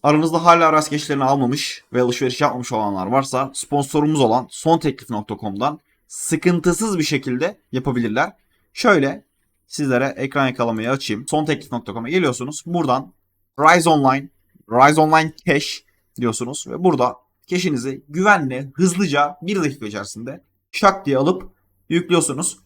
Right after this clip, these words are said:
ve oynamaya başlıyorsunuz abi. Açıklamaya verdiğim referans linkinden alırsanız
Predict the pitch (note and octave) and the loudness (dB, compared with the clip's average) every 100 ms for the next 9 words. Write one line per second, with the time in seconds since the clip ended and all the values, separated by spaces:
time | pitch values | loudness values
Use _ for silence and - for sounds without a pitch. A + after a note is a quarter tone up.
0 | _ E3+ D#3 C3+ D3 C#3+ C3+ C3+ A#2+ G#2+ | _ 2 4 4 4 4 4 -2 -4 -4
1 | G2+ G#2 D#3 - _ _ _ - D#3 - | -2 -2 -4 -8 _ _ _ -8 -6 -2
2 | F3+ G3+ G#3 D#3 C3 D3 F3+ - _ - | 2 4 8 8 6 0 -6 -12 _ -4
3 | C#3 D3+ F3 F#3 F#3 D3 C#3 A#2 C3 - | 0 4 4 4 2 -4 -2 2 2 0
4 | - _ _ C3+ F#3+ G3+ G3 G#3+ - | -8 _ _ 2 4 4 0 -2 -6